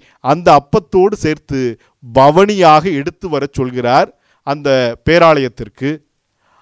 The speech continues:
அதுதான் இந்த உலகத்திலேயே முதல் முதலில் நிகழ்த்தப்பட்ட நற்கருணை பவனி.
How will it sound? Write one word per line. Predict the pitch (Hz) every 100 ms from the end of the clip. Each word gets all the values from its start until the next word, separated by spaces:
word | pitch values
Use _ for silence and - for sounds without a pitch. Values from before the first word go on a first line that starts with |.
| _
அதுதான் | 101 139 156 165 190 240 247
இந்த | 165 156 139
உலகத்திலேயே | 131 180 202 - 196 165 147 165 196
முதல் | 147 139 160 208
முதலில் | 180 151 143 160 185
நிகழ்த்தப்பட்ட | 131 135 180 170 160 - 127 -
நற்கருணை | 185 127 - 160 143 156
பவனி. | 120 117 131 151